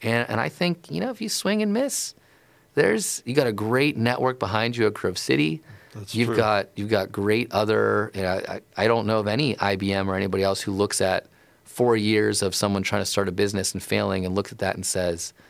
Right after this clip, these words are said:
Speaker 1: "You're a failure." Those types of,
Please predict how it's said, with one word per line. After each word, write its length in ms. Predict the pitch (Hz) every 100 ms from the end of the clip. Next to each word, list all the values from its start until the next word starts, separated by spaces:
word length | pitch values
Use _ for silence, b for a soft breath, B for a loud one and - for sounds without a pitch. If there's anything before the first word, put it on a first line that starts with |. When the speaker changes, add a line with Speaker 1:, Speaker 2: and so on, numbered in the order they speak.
| b b b b -
Speaker 1:
"You're 140 | 113 95
a 40 |
failure." 560 | - 110 156 104 87 85
Those 180 | 107 139
types 260 | 107 104 -
of, 360 | 87 85 -